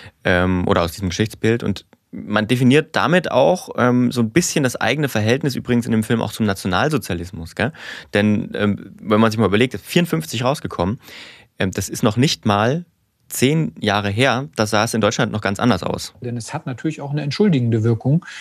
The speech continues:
Speaker 2: gegenüber der, der breiten Bevölkerung, wenn man sagen kann, „Na ja, das sind doch aber eigentlich nur die kapitalistischen Großindustriellen gewesen, die Hitler dort zur Macht verholfen haben.“ Und die befinden sich ja in, nach unserem ideologischen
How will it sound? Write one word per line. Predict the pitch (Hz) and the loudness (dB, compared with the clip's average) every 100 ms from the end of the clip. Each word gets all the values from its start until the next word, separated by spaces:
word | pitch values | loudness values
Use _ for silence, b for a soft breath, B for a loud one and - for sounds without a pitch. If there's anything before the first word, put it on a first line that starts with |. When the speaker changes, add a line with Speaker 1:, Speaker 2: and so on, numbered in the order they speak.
| B B - | B B 0
Speaker 2:
gegenüber | 120 113 143 131 120 | 2 2 2 2 4
der, | 117 117 117 135 | 2 2 0 -2
der | 135 113 | -4 -2
breiten | 117 120 139 123 | 2 0 2 0
Bevölkerung, | 113 160 180 110 110 127 160 147 | 2 0 2 0 2 0 0 0
wenn | 127 | 2
man | 123 | 4
sagen | 120 131 143 | 4 2 0
kann, | 151 151 | 0 2
„Na | 139 | 4
ja, | 151 | 4
das | 135 - | 2 2
sind | 135 | 0
doch | 127 | 0
aber | 120 117 | -2 -2
eigentlich | 127 131 143 | -2 -2 0
nur | 127 | 0
die | 123 | 0
kapitalistischen | 127 123 123 123 131 131 127 117 | -4 -4 0 0 0 -4 -2 2
Großindustriellen | 147 - 123 113 - 117 110 113 117 | 2 2 0 -2 0 2 2 2 2
gewesen, | 107 113 117 156 B B B B _ | 2 2 2 0 B B B B _
die | 113 | 0
Hitler | 110 127 110 | 0 0 0
dort | 113 | 0
zur | - 113 | 0 0
Macht | 110 - | -2 -2
verholfen | 117 110 113 123 | -2 -2 0 2
haben.“ | 143 | 4
Und | 135 120 | 4 4
die | |
befinden | 147 - 156 - | 2 4 0 0
sich | 135 139 151 | -2 0 4
ja | 147 175 | 4 4
in, | 139 - - | 0 -2 -4
nach | 131 117 135 | -2 -2 2
unserem | 123 120 127 | 2 2 2
ideologischen | 120 117 120 123 - 127 | 2 4 4 2 2 0